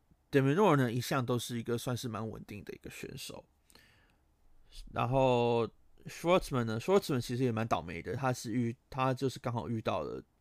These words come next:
那天状况非常夸张的，呃，Tsitsipas。那 Jack Sock 呢，Jack Sock 也是，也算是有天-，算是天赋蛮好的选手啦。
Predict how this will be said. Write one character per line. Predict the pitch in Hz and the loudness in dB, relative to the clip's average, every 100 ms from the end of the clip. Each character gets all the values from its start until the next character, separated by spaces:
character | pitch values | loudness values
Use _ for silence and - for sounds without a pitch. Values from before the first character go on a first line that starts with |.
| _ | _
那 | - 117 | -4 -2
天 | 117 | -2
状 | 110 117 120 | 2 2 2
况 | 135 | -4
非 | 123 127 | -6 -4
常 | 120 - | -4 -4
夸 | - 104 | -6 -6
张 | 113 - 101 | -4 -8 -10
的， | - - - _ _ _ - | -12 -12 -16 _ _ _ -14
呃， | 58 65 | -10 -10
Tsitsipas。 | - - - - - - _ _ _ _ _ _ _ _ - | -12 -12 -10 -10 -12 -18 _ _ _ _ _ _ _ _ -4
那 | 170 175 | 2 4
Jack | 165 - 208 | 2 4 4
Sock | 208 - 196 135 - - | 4 4 6 6 2 -6
呢， | 131 123 123 120 - _ _ _ _ _ _ | -2 0 0 -2 -8 _ _ _ _ _ _
Jack | - - 202 | -6 0 2
Sock | - 165 | 6 8
也 | 127 | 8
是， | 113 147 135 - - | 2 -2 -8 -12 -20
也 | - 123 | -6 -2
算 | 160 | 0
是 | 170 | 4
有 | 165 | 4
天-， | 113 139 123 - | 4 0 -4 -6
算 | 131 - 151 | -8 -2 -2
是 | |
天 | 135 143 | -2 -4
赋 | 135 | -2
蛮 | 120 104 | -4 -4
好 | 127 - - | -8 -12 -14
的 | - | -16
选 | - - | -14 -14
手 | 143 - | -14 -16
啦。 | - | -18